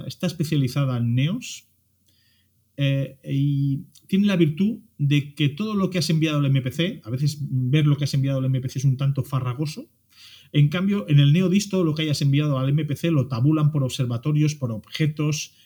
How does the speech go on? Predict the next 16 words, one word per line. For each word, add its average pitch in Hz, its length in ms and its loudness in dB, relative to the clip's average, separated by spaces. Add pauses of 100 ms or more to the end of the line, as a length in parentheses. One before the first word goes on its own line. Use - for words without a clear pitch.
(140)
eh, 127 180 -2
te 127 100 -6
dicen 147 540 4
los 151 200 6
errores 151 400 2
que - 80 -2
has 143 100 -2
cometido 143 400 4
de 131 80 2
posición, 123 380 -2
lo 131 80 -2
que 120 60 -6
le 110 100 -4
llamamos 117 300 -4
los 127 120 0
residuos. 151 680 -2